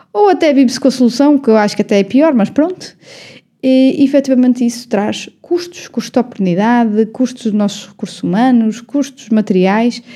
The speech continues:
que, eh, poderiam não ter sido gastos se nós tivéssemos feito a coisa de uma forma mais, eh, calma, mais ponderada.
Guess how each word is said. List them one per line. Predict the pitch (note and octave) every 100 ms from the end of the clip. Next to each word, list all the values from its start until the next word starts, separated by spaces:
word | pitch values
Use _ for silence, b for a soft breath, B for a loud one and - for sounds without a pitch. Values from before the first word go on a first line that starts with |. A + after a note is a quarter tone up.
| B B -
que, | D4 D#4 D#4 -
eh, | B3 B3+ B3+ B3+ B3 B3 B3+ _ -
poderiam | - A#3+ A#3+ C4 C4 B3+ - _
não | B3 C4
ter | A3+
sido | - G#3 G#3
gastos | G3 F#3+ - -
se | G#3+
nós | G3 F#3 F3+ F#3 -
tivéssemos | G3+ F#3 F#3+ F#3
feito | - F3+ F3 - B B B B -
a | A#3
coisa | - F#3 F3+
de | F3+
uma | G3+ F3+
forma | - E3+ F3
mais, | F3+ F3+ F3+ F#3 - - - -
eh, | G#3 G3 G3 G3
calma, | - D4 G#3
mais | F#3+ G3
ponderada. | - G3+ F3+ D#3 - F3+